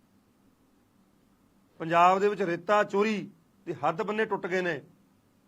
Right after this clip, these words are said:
ਆ ਤਾਂ ਹੀ ਤਾਂ ਆਪਣੇ ਮੰਤਰੀਆਂ ਨੂੰ ਸਾਂਭ ਸਾਂਭ ਰੱਖ ਰਹੇ ਨੇ ਉਹਨਾਂ ਨੂੰ, ਜਿਨ੍ਹਾਂ ਦੇ ਨਾਂ ਬਾਲ-ਬਾਲ ਉਛਲਦੇ ਨੇ।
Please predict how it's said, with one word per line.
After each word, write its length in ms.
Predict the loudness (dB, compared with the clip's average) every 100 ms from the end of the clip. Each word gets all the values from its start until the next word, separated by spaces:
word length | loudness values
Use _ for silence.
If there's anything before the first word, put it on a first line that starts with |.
| _ _ _ -14
ਆ 40 | -6
ਤਾਂ 180 | -2 0
ਹੀ 60 |
ਤਾਂ 80 | 0
ਆਪਣੇ 160 | -2 -2
ਮੰਤਰੀਆਂ 380 | -6 -6 -4
ਨੂੰ 80 | -4
ਸਾਂਭ 220 | -2 -4
ਸਾਂਭ 200 | -2 -4
ਰੱਖ 220 | -2 -4 -6
ਰਹੇ 160 | -6
ਨੇ 80 | -6
ਉਹਨਾਂ 160 | -6 -6
ਨੂੰ, 140 | -10 _ _ _ _ _ _ _ _
ਜਿਨ੍ਹਾਂ 220 | -8 -4 -2
ਦੇ 100 | 0
ਨਾਂ 240 | 2 2
ਬਾਲ-ਬਾਲ 360 | 4 2 2 -2
ਉਛਲਦੇ 380 | -4 -8 -6 -10
ਨੇ। 160 | -10